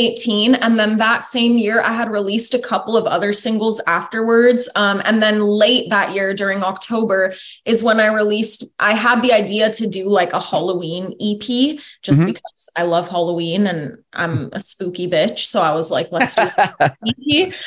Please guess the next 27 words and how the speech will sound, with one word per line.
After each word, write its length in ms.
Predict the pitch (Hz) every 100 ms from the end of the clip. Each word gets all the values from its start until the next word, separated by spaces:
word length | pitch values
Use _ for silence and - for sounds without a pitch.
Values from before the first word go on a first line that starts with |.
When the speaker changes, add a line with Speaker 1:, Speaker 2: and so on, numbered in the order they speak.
| - -
Speaker 1:
Um, 440 | 269 240 220 226
Speaker 2:
Bitch. 300 | - - - -
Speaker 1:
and 240 | 277 277 240
that's 480 | 285 330 359 -
when 600 | 294 277 254 247 240 240 -
I 100 | 214
feel 280 | 220 - 233
like 200 | 220 220
I 100 | 226
really 440 | 208 196 214 214 233
started 360 | - 240 233
getting 260 | 214 240 247
traction. 580 | 247 254 254 - 269 269
And 180 | 208 208
that's 300 | 214 226 254
when 160 | 220
stuff 320 | 220 220 202
kind 240 | - 208 196
of 80 | 185
started 380 | - 202 190
changing. 640 | 196 214 185 190 180 175 180
And 120 | 170
I 100 | 175
noticed 580 | 185 180 180 - - -
people 320 | 196 180 180
being 300 | 180 180 190
like 340 | 180 180 -